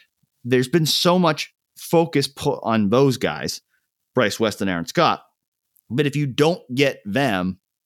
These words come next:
then will you be able to get top one hundred corners from elsewhere to offset that?" Like, if they lose one of those guys and then they get Kobe Black,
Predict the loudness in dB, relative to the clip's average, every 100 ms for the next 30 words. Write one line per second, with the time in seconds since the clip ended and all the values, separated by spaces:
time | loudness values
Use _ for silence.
0 | _ _ _ _ -12 -4 0 2 0 -4
1 | -2 -2 0 0 0 0 2 4 4 0
2 | -2 -6 -2 2 2 0 _ _ _ _
3 | _ _ _ _ -4 0 2 2 0 2
4 | 0 -2 -2 0 0 0 0 -2 2 0
5 | 0 0 0 0 -2 -6 _ _ -4 0
6 | 0 0 0 0 -2 -4 -8 -12 -6 -2
7 | 2 2 2 2 2 2 0 0 2 0
8 | 0 0 2 2 0 -4 -12 _ -4 -2
9 | 0 0 -2 -2 -2 0 0 0 0 0
10 | -2 -10